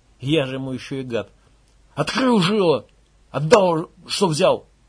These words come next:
Владимир закашлялся. «Э, Макс, котик, э, кто это тут гру-, грубит?» Послышалось сварливо женское за спиной соседа. Ага, жена его. «Э, пошел ты!» Послышалось трусливо наглое и соседово. «Я у тебя ничего не брал,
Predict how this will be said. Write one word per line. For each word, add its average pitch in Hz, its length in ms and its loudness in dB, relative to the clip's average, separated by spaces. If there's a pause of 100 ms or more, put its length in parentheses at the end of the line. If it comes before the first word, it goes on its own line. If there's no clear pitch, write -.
(300)
Владимир 131 460 -10
закашлялся. 120 600 -12 (880)
«Э, 175 140 -16 (280)
Макс, 277 460 -4 (220)
котик, 254 420 -4 (180)
э, 214 320 0 (120)
кто - 240 -4
это 294 260 0
тут 247 400 -10
гру-, 220 300 -6
грубит?» 233 480 -4 (340)
Послышалось 190 540 -6
сварливо 170 440 -2
женское 156 360 -4
за 139 100 -10
спиной 160 320 -6
соседа. 143 460 -8 (220)
Ага, 131 280 -10
жена 117 300 -10
его. 95 240 -14 (800)
«Э, 277 200 -10 (140)
пошел 185 320 2
ты!» 110 220 -6 (560)
Послышалось 135 500 -8
трусливо 135 400 -6
наглое 131 360 -6
и 127 100 -10
соседово. 117 500 -8 (440)
«Я 214 200 4
у 190 80 0
тебя 208 140 0
ничего 202 180 0
не 202 60 0
брал, 156 380 0